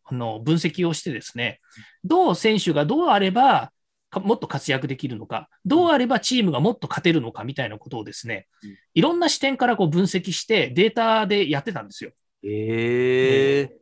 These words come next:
Speaker 1: でね、まあ、これ言うとあれなんですけど、僕そのために福岡行って勉強会に参加したこともあるんですよ。
Speaker 2: あ、そうなんですか。
Speaker 1: ええ。まあ、当時のその球団代表のお話も聞けるということで、行ったことがあるんですね。
Speaker 2: うんうんうんうん。
Speaker 1: で、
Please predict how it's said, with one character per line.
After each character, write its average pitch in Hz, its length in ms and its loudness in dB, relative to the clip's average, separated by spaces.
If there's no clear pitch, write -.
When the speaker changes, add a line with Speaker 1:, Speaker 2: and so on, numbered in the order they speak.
Speaker 1:
で 139 200 -8
ね、 127 220 -6
ま 120 160 -4
あ、 113 60 -6
こ 160 140 -2
れ 175 160 2
言 170 120 4
う 170 40 2
と 170 80 2
あ 160 40 2
れ 170 80 0
な 165 120 0
ん 120 40 -4
で 110 80 -12
す - 80 -12
け 113 80 -12
ど、 123 80 -8
僕 180 180 -6
そ 196 120 -4
の 247 100 -2
た 285 100 0
め 247 100 0
に 131 80 0
福 - 220 -4
岡 202 200 0
行 113 80 -6
っ - 20 -20
て 120 80 -6
勉 190 180 0
強 240 120 2
会 226 120 0
に 214 60 -2
参 240 140 0
加 247 100 0
し - 40 -4
た 240 80 -2
こ 214 80 -2
と 156 80 -8
も 120 80 -6
あ 113 60 -8
る 104 80 -16
ん 101 40 -20
で - 60 -20
す - 60 -20
よ。 - 80 -18
Speaker 2:
あ、 147 160 -4
そ 143 220 -10
う 247 60 0
な 277 100 2
ん 208 60 0
で 143 80 -2
す 110 80 -12
か。 92 220 -4
Speaker 1:
え 123 420 -2
え。 - 20 -20
ま 165 120 0
あ、 - 20 -10
当 190 160 4
時 139 80 0
の 113 100 -4
そ - 120 -6
の 120 80 -8
球 165 160 2
団 160 160 4
代 160 200 2
表 110 140 -6
の 107 60 -12
お 117 40 -8
話 143 300 -2
も 139 80 0
聞 - 40 -14
け 196 140 0
る 185 80 -2
と 170 120 -2
い 170 80 2
う 180 40 0
こ 180 120 -2
と 120 120 -8
で、 127 340 -4
行 151 80 -6
っ - 20 -10
た 170 80 2
こ 202 80 -2
と 156 80 0
が 123 60 0
あ 113 60 0
る - 60 -12
ん - 20 -20
で - 60 -20
す - 160 -14
ね。 202 160 -8
Speaker 2:
う 135 60 -10
ん - 20 -8
う - 40 -8
ん - 20 -10
う 127 40 -10
ん 127 40 -10
う 123 40 -8
ん。 - 20 -8
Speaker 1:
で、 262 300 -2